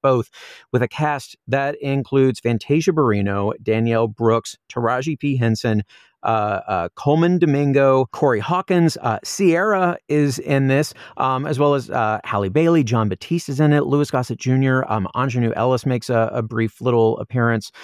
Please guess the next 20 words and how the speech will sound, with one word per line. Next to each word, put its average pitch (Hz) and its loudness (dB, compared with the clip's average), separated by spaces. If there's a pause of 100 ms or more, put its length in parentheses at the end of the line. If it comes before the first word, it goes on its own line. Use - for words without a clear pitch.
(240)
Um, 113 -2 (100)
it's 147 -18
just 175 -8
a 127 -2 (200)
really 131 0
incredible 98 -2
cast, 101 -6 (100)
and, 107 -4
uh, 110 -4 (500)
if 156 -4
you 156 2
know 185 4
the 156 -4
story, 123 0 (440)
um, 127 -2
of 127 -10
course, 233 0
it's 240 -4
a 330 2
very, 233 2